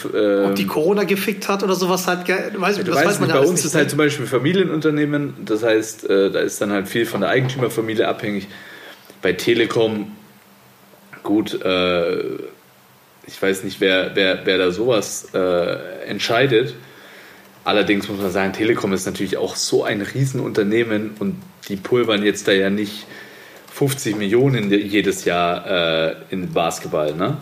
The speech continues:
Speaker 1: Also, also
Speaker 2: Ja.
Speaker 1: ich kenn die Zahlen nicht, aber das wird sich wahrscheinlich, also aus meiner Sicht für so ein Unternehmen wie Telekom doch sicher, äh, in Grenzen halten, ja? Und das ist dann schon schade, finde ich, weil ich, Bonn, geiler Standort, Traditionsverein.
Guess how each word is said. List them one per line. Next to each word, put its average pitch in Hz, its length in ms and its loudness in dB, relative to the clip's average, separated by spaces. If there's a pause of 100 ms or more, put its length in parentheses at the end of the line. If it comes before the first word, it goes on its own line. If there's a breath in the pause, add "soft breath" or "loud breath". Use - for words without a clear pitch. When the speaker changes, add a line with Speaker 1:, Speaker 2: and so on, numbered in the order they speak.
(140)
Speaker 1:
Also, 95 220 -4
also 98 120 -4
Speaker 2:
Ja. 151 140 0
Speaker 1:
ich - 80 -8
kenn 120 160 0
die 104 120 -4
Zahlen 113 380 0
nicht, 95 180 0
aber 95 140 2
das 90 240 -2
wird 104 160 -2
sich - 200 -8
wahrscheinlich, 98 480 0
also - 200 -4
aus - 240 -8
meiner 95 220 2
Sicht 95 260 -6
für 98 80 -4
so 95 160 0
ein 95 100 -2
Unternehmen 95 540 -2
wie 90 60 -6
Telekom 95 500 -2 (460 loud breath)
doch 87 120 -4
sicher, 87 1160 0
äh, 82 60 -8 (500 loud breath)
in 98 160 -4
Grenzen 110 460 0
halten, 85 320 -2 (360)
ja? 101 280 -2
Und 90 260 -8 (840)
das - 200 -8
ist 101 160 -4
dann 113 140 0
schon 131 180 0
schade, 135 360 2
finde 87 240 -4
ich, - 120 -8
weil 90 300 2
ich, 101 80 -10 (480)
Bonn, 113 280 0
geiler 113 340 2
Standort, 123 580 0
Traditionsverein. 127 1120 -2